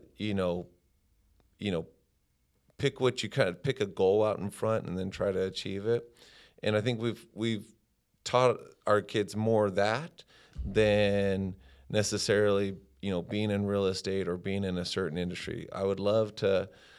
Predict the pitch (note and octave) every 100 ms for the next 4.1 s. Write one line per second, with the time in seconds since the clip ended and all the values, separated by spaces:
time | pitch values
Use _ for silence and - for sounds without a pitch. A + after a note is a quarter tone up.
0 | - G#2+ G#2 - G#2+ G2 G2+ G#2+ A2 G#2
1 | - G#2+ G#2+ F2+ F2+ E2+ - - _ _
2 | - F#2 F#2+ F#2+ F2+ F2+ E2 G2+ F2 G2+
3 | G2 F#2 F#2 F2 F2 - _ - F#2+ E2+